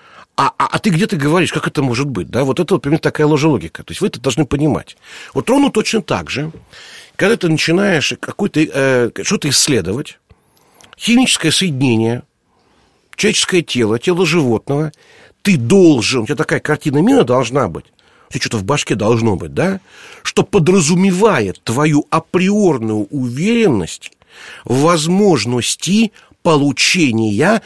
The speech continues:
достоверного знания, то есть результата. Об этом Винер говорит, что если бы ученый не имел такой априорной уверенности, мир при-, уподобился бы игре в крикет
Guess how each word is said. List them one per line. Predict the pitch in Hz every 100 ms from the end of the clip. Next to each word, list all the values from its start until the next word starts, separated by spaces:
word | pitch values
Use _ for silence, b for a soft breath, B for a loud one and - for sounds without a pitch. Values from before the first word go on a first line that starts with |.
| B B
достоверного | - 156 - 117 101 175 175 135 127
знания, | 82 98 139 90 73 - _
то | 170
есть | 165 -
результата. | 117 175 165 160 - 139 98 - 82 - _ _ _ _ B B B B
Об | B 139
этом | 185 160
Винер | 156 175 101
говорит, | 90 135 120
что | - 98
если | 190 - 120
бы | 139 139 - _ b b b b b b - _ _ _ _ -
ученый | - 185 165 98 - _ _ 135
не | 151
имел | 147 185 123
такой | - 127 156 143
априорной | - - 143 143 107 107
уверенности, | 151 262 220 110 - 80
мир | 131 214
при-, | - -
уподобился | 107 110 131 190 160 107
бы | 104 175 B B
игре | - 107 165
в | -
крикет | 165 202 - 90 -